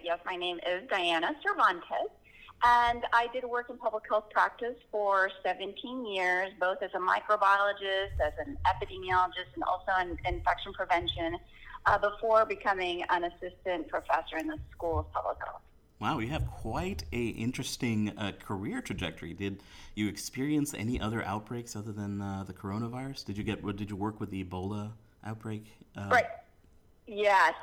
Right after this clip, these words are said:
Speaker 1: yes. So, uh, when you work in public health practice, outbreaks is, uh, that's the name of the game. That's your bread and butter. That's <laughs> what you do every day. So, um, you do small outbreaks from salmonella outbreaks in a daycare to, yeah,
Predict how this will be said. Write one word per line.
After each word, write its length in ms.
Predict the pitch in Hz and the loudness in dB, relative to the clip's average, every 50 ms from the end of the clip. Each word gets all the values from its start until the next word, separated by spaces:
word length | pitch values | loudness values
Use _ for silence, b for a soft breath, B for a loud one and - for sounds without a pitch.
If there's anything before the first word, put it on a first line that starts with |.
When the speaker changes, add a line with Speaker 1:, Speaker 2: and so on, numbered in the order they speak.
| - | -4
Speaker 1:
yes. 240 | 214 202 - 185 226 - - - | 2 4 4 4 4 0 -2 2
So, 340 | 226 220 220 220 220 220 220 - | 4 6 6 6 4 2 2 4
uh, 160 | 202 202 202 202 | 4 4 4 2
when 160 | 214 226 240 | -2 -4 -4
you 80 | 254 | -2
work 200 | 247 254 254 254 | 0 0 0 0
in 60 | 254 226 | -4 -10
public 320 | - - 240 226 233 226 - - | -6 -4 -2 -2 -2 -6 -2 0
health 200 | 160 196 202 - - | 0 0 0 -2 0
practice, 480 | - 202 180 180 - - - 185 190 - - - | 2 4 4 4 0 -4 -4 -4 -4 -2 0 2
outbreaks 400 | 190 185 - - 202 202 196 - - - - - | 2 2 2 0 -2 -2 -2 -4 -14 -20 -6 0
is, 280 | 185 185 180 185 180 - - - - | 2 2 2 0 -2 -6 -12 -10 0
uh, 220 | - - 233 226 | 2 4 4 4
that's 260 | 208 185 175 185 - - - _ - | 4 4 2 2 0 -6 -18 _ -6
the 300 | 190 185 185 180 180 175 | -4 -4 -2 -2 -2 -2
name 200 | - 175 175 170 | -2 -2 -2 -2
of 60 | 170 | -2
the 80 | 165 156 | -2 -2
game. 380 | - 165 156 160 160 147 143 | -2 -2 -2 -2 -2 -2 0
That's 280 | 139 143 143 - - - | 0 0 0 -2 -10 -6
your 200 | 175 170 170 160 | -4 -2 -2 -2
bread 240 | 143 170 165 160 156 | 2 2 2 2 2
and 120 | 170 156 | 0 0
butter. 220 | 156 156 151 143 143 | 2 4 4 4 2
That's 200 | 147 - - - | 0 -2 -2 -2
<laughs> 20 | |
what 180 | - - 233 220 | -4 -2 -2 -2
you 140 | 277 277 - | -4 -4 0
do 160 | 214 214 202 | 0 2 4
every 260 | 190 180 175 180 170 | 4 4 4 2 0
day. 380 | 160 165 143 139 147 165 - - | 2 0 2 2 0 -4 0 4
So, 320 | 175 175 170 175 170 170 170 B B B B B B B _ | 6 6 8 8 6 4 2 B B B B B B B _
um, 340 | 190 190 185 185 185 190 190 - - | 6 6 6 6 4 2 0 -4 -6
you 320 | 208 208 208 208 202 190 160 151 | -6 -6 -4 -4 -4 -6 -8 -8
do 320 | 190 185 180 180 175 170 - - | -8 -6 -4 -6 -6 -8 -6 2
small 200 | - - 220 220 | 4 6 8 10
outbreaks 440 | 214 208 - - 208 202 202 202 - - - | 10 8 8 6 4 4 4 2 -4 -10 -2
from 440 | - 240 - 180 175 170 160 165 - - - - - - - - - | 2 4 6 6 6 4 2 0 -4 -6 -6 -12 -18 -20 -10 0 0
salmonella 520 | 196 196 190 185 190 202 214 208 - - - - - - | 2 2 2 4 4 6 6 4 2 0 -4 -4 2 4
outbreaks 400 | 220 220 220 - 220 214 - - - - | 4 4 4 2 0 0 0 -2 -6 -4
in 100 | 196 190 | 0 2
a 240 | 185 175 170 165 - - | 2 4 4 2 0 0
daycare 560 | - 233 214 220 - - 226 208 202 202 208 208 - - | -2 -4 -4 -4 -4 -2 0 2 4 2 2 0 -4 -8
to, 60 | 208 | -6
yeah, 320 | 190 185 180 180 170 156 | -6 -4 0 2 2 2